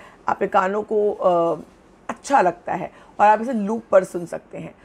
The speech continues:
तो मैं इस गाने को दूंगी पाँच में से, अ, चार, सवा चार, जो थोड़े से काटूंगी वो इसलिए कि मैं इसमें सिद्धार्थ शुक्ला को मिस कर रही हूँ। अगर सिद्धार्थ और शहनाज साथ में होते तो मुझे गाना ये और भी ज़्यादा खूबसूरत लगता।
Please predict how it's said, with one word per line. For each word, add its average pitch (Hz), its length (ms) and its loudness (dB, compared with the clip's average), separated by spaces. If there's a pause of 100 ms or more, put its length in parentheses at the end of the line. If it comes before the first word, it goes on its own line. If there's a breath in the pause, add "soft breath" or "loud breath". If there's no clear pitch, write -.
(180 soft breath)
तो 226 60 -4
मैं 285 200 4
इस 247 80 -2
गाने 247 220 4
को 240 100 0
दूंगी 214 260 -4
पाँच 220 520 2
में 220 140 -4
से, 202 240 -2
अ, 165 960 0
चार, 220 600 6 (380)
सवा 226 220 4
चार, 226 320 0 (280 soft breath)
जो 247 60 -8
थोड़े 254 240 0
से 311 100 -8
काटूंगी 240 380 0
वो 254 100 -2
इसलिए 254 260 -2
कि 262 100 -6
मैं 247 80 -2
इसमें 240 180 -8
सिद्धार्थ 214 300 -2
शुक्ला 175 200 -6
को 185 100 -8
मिस 170 200 -10
कर 147 100 -6
रही - 80 -10
हूँ। - 100 -20 (280 loud breath)
अगर 247 160 2
सिद्धार्थ 220 400 6 (440 soft breath)
और 240 80 6
शहनाज 226 380 -2
साथ 220 320 -4
में 226 60 -4
होते 220 120 -4
तो 226 100 -8
मुझे 226 180 -6
गाना 196 200 -4
ये 208 100 -4
और 196 400 0
भी 202 80 -12
ज़्यादा 190 280 -4
खूबसूरत 185 480 -8
लगता। - 340 -4